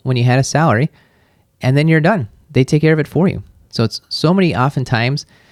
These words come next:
I see, I, I would say the vast majority of people that, uh, s-, tell me that their accountant or their tax preparer suggested the quarterly withholding, doing the estimated withholding, I would say, I don't know, seventy,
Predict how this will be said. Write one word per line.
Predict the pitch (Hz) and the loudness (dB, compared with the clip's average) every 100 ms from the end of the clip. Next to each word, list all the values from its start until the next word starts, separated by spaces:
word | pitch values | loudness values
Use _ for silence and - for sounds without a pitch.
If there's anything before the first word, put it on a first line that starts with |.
| _ | _
I | - 123 | -4 -4
see, | - 117 | 0 -2
I, | 117 | -2
I | - 123 | -4 -2
would | 147 | -2
say | - 120 | 0 0
the | 110 | 0
vast | 82 110 117 - | 0 0 0 -2
majority | 117 117 117 | 0 2 2
of | 101 | 0
people | 107 - 92 | -2 -2 -2
that, | 90 90 - _ _ _ _ | 0 -2 -6 _ _ _ _
uh, | - - - | -10 -10 -12
s-, | - - - _ | -20 -20 -20 _
tell | 120 120 | -4 -2
me | 120 110 | 0 0
that | 110 95 | 0 0
their | 101 95 90 - | 0 0 -4 -8
accountant | 98 95 98 101 98 - _ - | -8 -2 0 0 -4 -12 _ -16
or | - | -8
their | 98 | -6
tax | - 90 - | -4 -6 -6
preparer | - 107 | -2 -2
suggested | 101 - 85 85 - 92 95 - _ - | -2 -4 -2 -4 -2 -4 -4 -8 _ -14
the | |
quarterly | 90 - 95 92 | -8 -2 0 0
withholding, | 87 - 87 92 | -2 -4 -2 -2
doing | 90 87 | -2 -2
the | 87 | -2
estimated | 90 - 95 | -6 -4 -2
withholding, | 92 - 92 104 123 _ _ _ _ | -2 -2 -2 -2 -4 _ _ _ _
I | - | -4
would | 147 | -2
say, | - 131 117 120 - _ _ - | 0 0 0 -2 -10 _ _ -6
I | |
don't | 90 | -6
know, | |
seventy, | - 110 120 120 120 | -2 -2 0 0 0